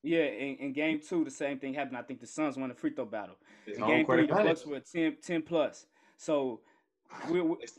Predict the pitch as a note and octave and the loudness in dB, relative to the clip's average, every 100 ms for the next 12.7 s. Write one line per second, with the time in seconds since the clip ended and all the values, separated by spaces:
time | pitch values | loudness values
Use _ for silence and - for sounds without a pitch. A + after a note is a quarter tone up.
0 | B2 E3+ D#3+ D#3+ - - D#3+ C3 B2 D3 | -2 0 2 0 0 -4 0 2 2 0
1 | F#3+ A3+ A3+ F#3 E3+ F#3+ F#3 - D3 D#3 | 2 2 0 -2 2 0 0 -6 0 2
2 | D3+ C#3+ C3+ A#2+ C3 C3+ F3+ E3 - F3+ | 2 0 -4 -8 -8 -4 -6 -6 -4 -2
3 | D#3+ C3+ A#2 - _ _ - - D3+ E3 | 0 -4 -10 -20 _ _ -20 -4 2 2
4 | D3+ C3+ D3 D#3+ D#3+ F3 D#3+ D#3 D#3+ - | 2 -2 0 0 -2 -2 -2 -2 -4 -4
5 | D#3 D#3 D#3 - _ _ _ _ - C3+ | 0 0 0 -8 _ _ _ _ -6 0
6 | C3 A#2+ A2 - F3 E3+ D#3 D3 D3+ D3 | 0 -2 -6 -4 0 0 0 -2 0 0
7 | C3+ C3 D3 C#3 C3+ D3 C3+ B2 C3+ C#3 | 0 -4 -4 -6 -10 -6 -6 -4 -4 -2
8 | D#3 D3+ D3 D#3 D3 - F3 G2+ D3+ D3+ | -2 -2 -2 -2 -2 -4 -12 -6 0 0
9 | C#3 C3 D3 C#3+ D3+ C#3 C#3 C3+ C3 G#2+ | 0 -2 -4 -2 -2 -2 -4 -8 -10 -4
10 | D3 D3 - _ _ - _ D3 G3 D#4+ | 0 0 -2 _ _ -20 _ 4 4 4
11 | A#3 F#3 D3+ G3 B3+ A3+ E3 D3+ - D#3+ | 2 0 -2 0 0 0 -6 -6 -4 -2
12 | C#3 C3 C#3+ A#2+ B2 A#2+ - | -2 -4 -2 -2 0 0 -2